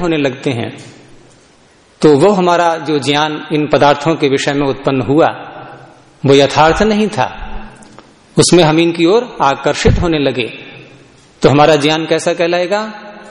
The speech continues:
राजसिक ज्ञान। बहुत ज्यादा हम इनमें जब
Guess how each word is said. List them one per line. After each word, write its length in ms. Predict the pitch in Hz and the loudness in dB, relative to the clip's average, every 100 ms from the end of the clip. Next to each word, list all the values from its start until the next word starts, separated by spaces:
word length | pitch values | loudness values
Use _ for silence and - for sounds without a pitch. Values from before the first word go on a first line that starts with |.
| - | -2
राजसिक 580 | 123 123 120 - 147 143 | 4 4 2 0 -2 0
ज्ञान। 580 | 147 147 156 156 - - - - - - - _ _ _ _ | 0 0 -4 -10 -14 -18 -20 -20 -20 -20 -20 _ _ _ _
बहुत 420 | 127 156 190 - 190 | 2 4 4 2 2
ज्यादा 520 | 123 151 170 233 254 | 2 4 4 4 2
हम 160 | 214 | 0
इनमें 260 | 214 202 196 | 0 0 0
जब 160 | 190 | 0